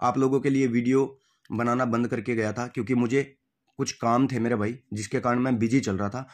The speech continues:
वहीं से अपनी गैसिंग आज स्टार्ट कर रहा हूँ, जहाँ से मैंने क्लोज की थी, ठीक है मेरे भाई, वहीं से स्टार्ट कर रहा हूँ। ध्यान से समझ लेना सारे भाई, ठीक है। तो पाँच सात नौ बना मेरे भाई, बीस तारीख से बनाया, इक्कीस और बाईस तारीख में अपने को लेकर चलना था मेरे भाई, ठीक है।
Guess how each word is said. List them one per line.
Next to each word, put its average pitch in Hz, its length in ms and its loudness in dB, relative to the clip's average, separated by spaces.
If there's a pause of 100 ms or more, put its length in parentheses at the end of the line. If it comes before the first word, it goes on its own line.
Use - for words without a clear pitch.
(240)
वहीं 135 220 2
से 175 120 2
अपनी 156 260 2
गैसिंग 139 320 0
आज 131 120 2
स्टार्ट 120 320 -2
कर 107 140 -6
रहा 110 100 0
हूँ, 139 100 0
जहाँ 120 180 2
से 135 120 -4
मैंने 127 260 0 (440)
क्लोज 135 260 4
की 104 160 -2
थी, 104 160 -10
ठीक 170 180 0
है 170 60 4
मेरे 156 160 4
भाई, 110 160 2
वहीं 123 200 2
से 139 180 -2
स्टार्ट 127 260 -2
कर 113 140 -4
रहा 113 100 0
हूँ। 143 120 -4 (540)
ध्यान 127 280 0
से 143 160 -2
समझ 110 240 0
लेना 110 240 0
सारे 120 240 -2
भाई, 110 160 -2
ठीक 147 180 -4
है। 113 160 -4 (420)
तो 143 100 -2
पाँच 151 360 4
सात 151 280 0
नौ 135 200 4
बना 139 180 4
मेरे 139 160 2
भाई, 123 240 0 (520)
बीस 135 340 2
तारीख 143 220 0
से 160 140 0
बनाया, 123 440 0
इक्कीस 151 400 0
और 135 160 2
बाईस 120 340 2
तारीख 110 260 0
में 131 140 0
अपने 120 320 -2
को 127 120 -2
लेकर 117 320 2
चलना 101 260 -2
था 107 120 -6
मेरे 113 140 -2
भाई, 98 180 -2
ठीक 147 180 -2
है। 85 160 -6